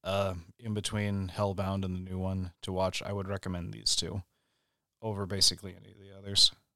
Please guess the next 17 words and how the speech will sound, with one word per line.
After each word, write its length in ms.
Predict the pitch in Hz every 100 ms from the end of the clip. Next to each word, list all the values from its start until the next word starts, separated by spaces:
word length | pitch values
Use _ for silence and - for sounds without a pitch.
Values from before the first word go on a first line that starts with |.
| _ _ -
just 200 | 104 -
'cause 220 | 101 92
they're 180 | 104 98
the 100 | 98
ones 220 | 98 95
that 100 | 92
are, 220 | 92 90 - _ _
I 100 | 104
think, 200 | 98 101
the 60 | 92
most 240 | 95 -
interesting. 600 | 110 92 87 - 107 110 - _ _ _ _ _ _ _ _ _ _ _ _ _ _ _
Next 240 | 113 113 120
up, 160 | 113
we 80 | 107
have 180 | 107 95
Hellseeker. 840 | 101 107 98 - 143 165 165 139